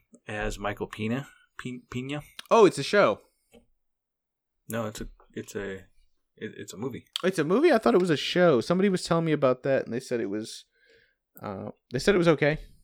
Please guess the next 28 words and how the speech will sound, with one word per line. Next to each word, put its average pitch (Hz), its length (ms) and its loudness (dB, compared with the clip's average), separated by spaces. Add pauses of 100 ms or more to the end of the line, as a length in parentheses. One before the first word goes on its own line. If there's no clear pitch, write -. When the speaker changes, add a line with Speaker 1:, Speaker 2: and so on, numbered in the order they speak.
(1040)
Speaker 1:
I - 100 -12
liked 156 240 -6
it. - 100 -14 (260)
I 160 60 -10
thought 143 100 -4
it 123 60 -6
was 123 80 -8
really 135 180 -4
good. 143 140 -4
It 113 60 -12 (260)
Speaker 2:
I'll 131 80 -4
Speaker 1:
was 165 80 -2
Speaker 2:
have 190 80 0
to - 60 -6
Speaker 1:
fun. 190 80 -2
Speaker 2:
watch 185 200 -4
it. - 160 -12
Speaker 1:
Well, 120 160 -6
it 123 80 -8
wasn't 131 280 -6
so - 140 -8
much 113 140 -8
fun, 107 220 -6
but 98 100 -8
it 110 80 -6
was, 113 320 -10 (220)
it - 60 -14
was 107 400 -12